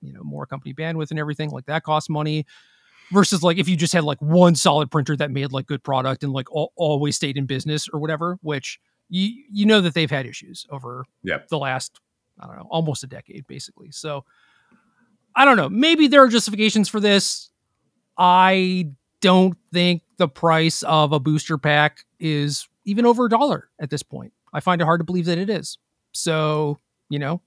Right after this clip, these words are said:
Speaker 1: they're, they're still making a bunch of money. Does that justify the price increase? I don't know. I mean, maybe it is reasonable if literally everything else is going up in price that they're just like, "Yo, let's just raise ours," and people won't bat an eye at it.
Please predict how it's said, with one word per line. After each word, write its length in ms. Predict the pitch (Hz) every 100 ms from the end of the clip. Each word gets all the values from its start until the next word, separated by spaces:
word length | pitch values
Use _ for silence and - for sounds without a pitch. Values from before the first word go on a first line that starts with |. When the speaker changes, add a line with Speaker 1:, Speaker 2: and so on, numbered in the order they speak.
| _
Speaker 1:
they're, 320 | 170 170 175
they're 140 | 175 175
still 300 | - 196 190
making 260 | 185 170
a 40 | 160
bunch 200 | 170 175
of 60 | 190
money. 260 | 226 226
Does 160 | 196 160
that 220 | 165 170
justify 680 | 170 - 151 165 165 160 160
the 100 | 160
price 260 | 175 175
increase? 580 | 180 160 170 170 - - -
I 80 | 143
don't 120 | 135
know. 120 | -
I 100 | -
mean, 320 | 156 151 147 - _ _ _ _ _ _ _
maybe 560 | 175 185 180 180 175 175
it 60 | 170
is 580 | 170 165 156 - - _ _ _ -
reasonable 720 | 143 190 214 190 185 180 185
if 240 | 170 - -
literally 440 | 139 151 175 175 170
everything 320 | 170 180 170
else 200 | 165 170
is 80 | 147
going 220 | 165 165
up 100 | 160
in 100 | 160
price 300 | 175 160 147
that 80 | 139
they're 120 | 147
just 260 | 143 127 151
like, 300 | 147 139 143
"Yo, 300 | 156 156 143
let's 220 | 143 -
just 160 | 139
raise 240 | 151 147 135
ours," 280 | 139 143 135
and 80 |
people 440 | 127 139 131 131 147
won't 340 | 151 147 - -
bat 160 | -
an 60 | 69
eye 240 | - -
at 80 | -
it. 120 | -